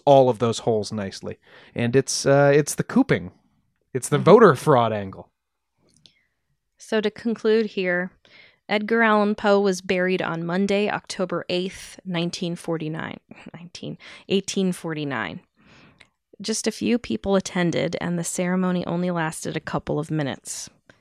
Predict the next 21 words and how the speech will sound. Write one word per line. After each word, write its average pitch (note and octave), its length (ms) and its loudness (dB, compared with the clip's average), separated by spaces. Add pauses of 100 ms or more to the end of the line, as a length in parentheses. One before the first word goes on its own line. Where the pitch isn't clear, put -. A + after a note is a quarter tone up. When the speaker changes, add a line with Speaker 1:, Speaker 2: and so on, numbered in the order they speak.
(120)
Speaker 2:
His F#3 200 -6
coffin E3+ 440 -6
was D#3+ 180 -8
cheap, - 440 -4 (220)
lacking E3 420 -6
handles, F#3+ 640 0
a - 60 -4
nameplate, F3 840 -4
cloth F3 360 -2
lining, F3 500 -2
or D#3+ 200 -4
a D#3 60 -6
cushion F#3 400 -4
for E3+ 180 -6
his D#3+ 120 -4
head. - 320 -8 (840)
He G3 140 2
was F3+ 160 2
buried F#3+ 360 2
in - 140 -4
an E3+ 160 0